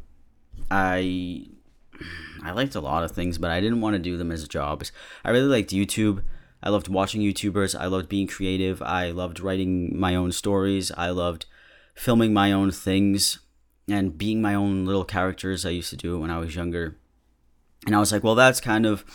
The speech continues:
a hobby. It'll never be a career. No one's gonna ever take it seriously. So I should probably start thinking about, you know, what to do as an actual career." And I hated the thought of that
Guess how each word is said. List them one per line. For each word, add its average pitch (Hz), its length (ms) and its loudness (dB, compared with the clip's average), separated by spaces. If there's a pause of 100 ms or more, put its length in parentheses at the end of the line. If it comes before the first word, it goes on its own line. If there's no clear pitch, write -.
(320)
a 120 80 -4
hobby. 127 340 6
It'll 113 140 4
never 110 200 6
be 101 160 4
a 95 40 4
career. 92 340 2
No 87 140 -2
one's 87 140 -6
gonna 76 160 -4
ever 58 160 -8
take - 180 -10
it 80 80 -10
seriously. 76 580 -6
So 85 360 -2 (300)
I 120 60 0
should 131 180 0
probably 143 360 2
start 98 300 -2
thinking 82 320 -6
about, 78 380 -8
you 98 140 0
know, 85 120 -2
what 80 200 -4
to 95 100 -4
do 76 400 -6 (200)
as 95 220 2
an 104 80 0
actual - 380 -8
career." - 480 -14 (520)
And 110 380 2
I 113 140 2
hated 131 320 2
the 98 80 2
thought 101 260 0
of 85 120 -6
that 80 260 -2